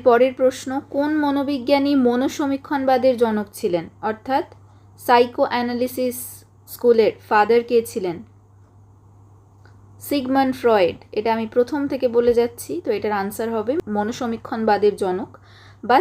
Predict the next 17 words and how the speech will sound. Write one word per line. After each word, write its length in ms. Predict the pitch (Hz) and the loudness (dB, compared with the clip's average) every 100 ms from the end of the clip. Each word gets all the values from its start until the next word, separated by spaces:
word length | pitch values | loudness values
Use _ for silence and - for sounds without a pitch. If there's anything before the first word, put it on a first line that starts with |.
| 359 | 4
সাইকোঅ্যানালিসিসের 840 | 233 202 214 202 202 202 208 202 196 | 0 0 -2 -2 -6 -8 -6 -6 -2
ফাদার 280 | 185 175 185 | -2 0 -2
ছিলেন 220 | - 208 320 - | -6 -8 -8 -4
সিগমন্ড 400 | 196 170 170 170 - | -4 -4 -8 -8 -2
ফ্রয়েড। 300 | 233 180 - - - - _ _ _ - | 0 -2 -6 -18 -20 -20 _ _ _ -4
মনোবিদ্যার 640 | 226 254 311 330 262 320 330 - 226 | 2 2 2 0 0 2 2 0 0
একান্ত 360 | 285 311 311 330 285 240 | 0 0 0 0 2 2
নিজস্ব 380 | 240 320 359 349 - | 2 2 2 0 2
পদ্ধতিটি 640 | 247 220 254 240 247 247 | 2 0 -2 -4 -4 -2
হলো, 280 | 240 226 226 349 - - - - _ - - _ _ - - | 0 2 2 0 -8 -20 -20 -20 _ -20 -20 _ _ -14 0
অর্থাৎ 480 | 214 214 262 262 370 247 | 0 0 0 2 2 2
the 100 | 247 240 233 | 4 4 2
unique 260 | 254 320 - 240 | 0 -2 -2 -4
method 420 | 220 - 269 208 - | -6 -2 2 2 0
of 60 | 208 214 | -6 -2
psychology 640 | 233 196 196 233 226 220 - - 226 | 0 0 2 2 2 -2 -8 -12 -8
is, 140 | 220 | -8